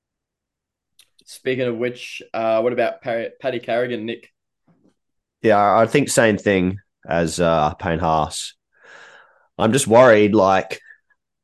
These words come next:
Speaker 2: I don't think it might, it might be an issue in this game against Canberra, um, but if Broncos happen to win this game and other results pan out, the Broncos might, might not need to necessarily win next week to stay second.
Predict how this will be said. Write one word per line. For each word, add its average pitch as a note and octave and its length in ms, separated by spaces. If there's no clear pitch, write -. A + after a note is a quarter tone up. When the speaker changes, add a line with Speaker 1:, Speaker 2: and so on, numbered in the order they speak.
Speaker 2:
I A2 80
don't C3+ 240
think D3 100
it B2+ 40
might, A#2 220
it A#2 40
might C3+ 260
be D3 80
an A#2+ 80
issue A#2 200
in G#2 80
this G#2 120
game A#2 260
against G2+ 220
Canberra, A2 460
um, F2 320
but G2+ 240
if G2 220
Broncos A2+ 320
happen A2+ 260
to - 80
win G2+ 180
this G2+ 160
game F2+ 560
and F2 960
other F#2 160
results - 840
pan F#2 260
out, E2+ 360
the F#2 60
Broncos G2+ 400
might, G2 320
might F#2+ 240
not F#2 260
need F#2 280
to F2 240
necessarily E2+ 560
win F2 340
next E2 300
week E2 160
to - 60
stay D#2 180
second. - 400